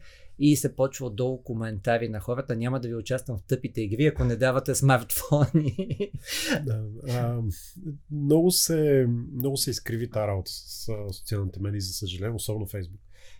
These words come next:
Speaker 2: А, говорихме си скоро с, а, друг колега от, а, индустрията. А, всъщност в някакъв момент,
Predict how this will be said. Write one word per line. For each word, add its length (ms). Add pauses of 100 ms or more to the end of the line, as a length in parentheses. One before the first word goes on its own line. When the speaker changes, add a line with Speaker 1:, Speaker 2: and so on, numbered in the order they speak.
(400)
Speaker 2:
А, 40
говорихме 680
си 160
скоро 320
с, 380
а, 160
друг 240
колега 320
от, 280
а, 140
индустрията. 680 (540)
А, 280 (200)
всъщност 500
в 40
някакъв 640
момент, 460